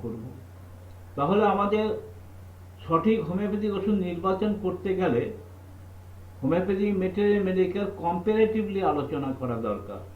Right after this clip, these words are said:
কম্পারেটিভ ম্যাটেরিয়া মেডিকা সম্বন্ধে আমাদের জ্ঞান থাকা দরকার। সেই জ্ঞান অর্জনের উদ্দেশ্যে আমরা যে অনলাইনে যে হোমিওপ্যাথিক মানে কোর্স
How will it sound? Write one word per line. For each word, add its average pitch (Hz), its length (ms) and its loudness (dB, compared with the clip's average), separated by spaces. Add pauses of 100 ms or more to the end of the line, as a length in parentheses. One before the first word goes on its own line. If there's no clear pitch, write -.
(500)
কম্পারেটিভ 185 580 2 (120)
ম্যাটেরিয়া 160 460 -2
মেডিকা 151 380 -4 (120)
সম্বন্ধে 143 320 -2
আমাদের 135 380 -2
জ্ঞান 123 180 -2 (120)
থাকা 139 200 -4 (120)
দরকার। 147 300 -2 (880)
সেই 180 180 8 (120)
জ্ঞান 170 200 2 (100)
অর্জনের 185 500 2
উদ্দেশ্যে 156 400 -2 (100)
আমরা 135 200 0 (160)
যে 147 80 -2 (240)
অনলাইনে 170 400 -2 (100)
যে 147 60 0 (100)
হোমিওপ্যাথিক 156 480 0 (1400)
মানে 127 160 4 (240)
কোর্স 190 260 4